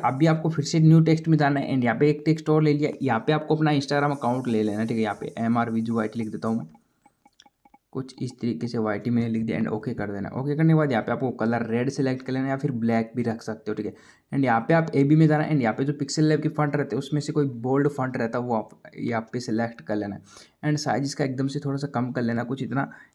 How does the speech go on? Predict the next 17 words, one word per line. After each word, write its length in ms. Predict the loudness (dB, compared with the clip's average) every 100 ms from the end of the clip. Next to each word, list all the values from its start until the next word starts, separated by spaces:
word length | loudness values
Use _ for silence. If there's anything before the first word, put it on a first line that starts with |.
| -2
and 160 | -2 -2 -10 _ _
यार 200 | -6 -4 -2
रोटेट 340 | -2 0 0
वगैरह 260 | 0 2 2
मत 240 | 2 0
करना 180 | 0 -2
and 180 | 0 -2
इसको 220 | -2 0
ऐसे 220 | 0 2 2
नीचे 260 | 2 0
की 60 | -4
तरफ 200 | -4 -2
एडजस्ट 340 | 0 0 -2 -4
कर 160 | -4
देना। 160 | -4 -6
And 180 | 0 2
यार 200 | 4